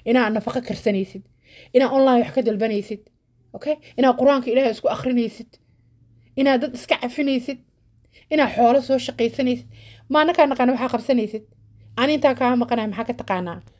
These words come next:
Maxaa ka taqaanaa ani intaa kaa maqanahay? Waxaa ku maqanahay. Waxba ma ka ogid. Anigana waxba ma ka ogi intaan kala maqanahay oo haddaa programka ku xiran tahay ama channelka ku xiran tahay, een, intayna kuu soo dhicin video kale,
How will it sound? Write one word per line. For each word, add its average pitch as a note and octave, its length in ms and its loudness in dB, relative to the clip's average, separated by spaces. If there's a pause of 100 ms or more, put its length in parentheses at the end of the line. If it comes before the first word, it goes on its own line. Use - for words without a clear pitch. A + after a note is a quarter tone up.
(160)
Maxaa A#3 220 -2
ka B3+ 120 -4
taqaanaa G#3 500 -4
ani G#3+ 140 -4
intaa G3 280 -8
kaa G3 260 -6
maqanahay? F#3 540 -6 (180)
Waxaa F#3+ 260 -6
ku - 120 -8
maqanahay. E3+ 480 -10 (520)
Waxba D#4+ 300 -4
ma B3+ 80 0
ka A#3 160 -6
ogid. F3 240 -8 (920)
Anigana E4 340 4
waxba D4 220 -2
ma C4+ 140 -4
ka - 160 -8
ogi C4 220 -2 (220)
intaan A#3+ 340 -6 (260)
kala G#3+ 200 0
maqanahay G3+ 640 -2
oo F3 200 -10 (420)
haddaa F#3+ 260 -2
programka G3 520 0
ku - 100 -14
xiran G3 240 -8
tahay F#3+ 160 -4
ama F3 100 -10
channelka G3+ 380 -6
ku F#3+ 100 -12
xiran G3+ 280 -4
tahay, G3+ 220 -6 (580)
een, F3+ 340 -2
intayna A3 320 -2
kuu A3+ 160 -2
soo G#3+ 200 -2
dhicin F#3+ 240 -4
video G3 400 0
kale, G#3 240 -2